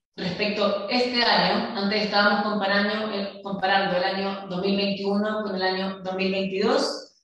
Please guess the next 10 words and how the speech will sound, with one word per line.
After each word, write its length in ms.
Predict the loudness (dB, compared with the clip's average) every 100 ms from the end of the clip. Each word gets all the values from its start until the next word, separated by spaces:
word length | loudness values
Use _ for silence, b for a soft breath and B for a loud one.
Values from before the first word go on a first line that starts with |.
| _
Si 200 | -6 0
miramos 840 | 4 4 4 2 0 -4 -10 -18 _ _ _ _ -2
mes 200 | 0 2
a 100 | 2
mes 280 | 2 0 -4 -10 -16 _ _ _ _
el 160 | -2 2
año 520 | 4 4 2 -2 -6
dos 220 | -4 0
mil 180 | 2 2
veintidós, 1000 | 2 0 0 0 2 0 -4 -10 -18 _